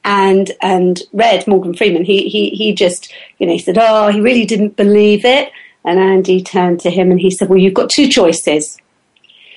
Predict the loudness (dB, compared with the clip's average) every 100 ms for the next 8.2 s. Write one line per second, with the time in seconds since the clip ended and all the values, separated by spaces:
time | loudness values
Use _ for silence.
0 | _ _ -14 -10 -6 -6 -4 -4 -4 -4
1 | -2 -2 -2 -2 0 0 0 -2 0 0
2 | -2 -6 -12 -4 -2 -2 -2 -2 0 -2
3 | -2 -2 -2 -2 -4 -2 0 0 -2 0
4 | 0 0 -2 -2 -8 _ _ _ _ _
5 | -8 -6 -6 -4 -4 -4 _ 0 0 -2
6 | -8 -6 -4 -4 -4 -8 _ _ _ _
7 | _ -10 -6 -6 -6 -6 -6 -4 -6 -4
8 | -4 -8